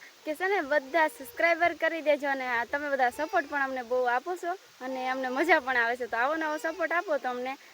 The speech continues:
મજા આવતી રહે. તો મેં લઈ લીધો છે ફોન, મેં કીધું, "લાવો, હું શૂટ ઉતારું, નકર તો ઈ ઉતારે ને તો, તો મારે જ તે બધું કામ કરવું પડે." તો આજ ભલે બેલી ઢહળતા કાં.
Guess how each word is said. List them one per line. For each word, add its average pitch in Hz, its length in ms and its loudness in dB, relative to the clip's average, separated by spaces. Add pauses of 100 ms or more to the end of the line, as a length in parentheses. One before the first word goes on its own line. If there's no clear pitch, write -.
(140)
મજા 254 340 -2 (280)
આવતી 381 320 4
રહે. 330 260 0
તો 254 260 2
મેં 285 240 12
લઈ 330 120 12
લીધો 311 300 12
છે 277 120 6
ફોન, 392 340 12
મેં 294 120 12
કીધું, 247 180 12
"લાવો, 330 200 12
હું 269 240 12
શૂટ 320 300 12
ઉતારું, 269 340 12 (300)
નકર 277 260 12
તો 254 80 10
ઈ 294 180 12
ઉતારે 480 400 12
ને 494 60 12
તો, 359 120 12
તો 285 120 12
મારે 302 420 12
જ - 80 4
તે 285 80 12
બધું 277 280 12
કામ 480 180 12
કરવું 480 320 12
પડે." - 160 12
તો - 120 12
આજ 190 200 10
ભલે 349 200 12
બેલી 262 340 12
ઢહળતા 240 500 10
કાં. 277 600 10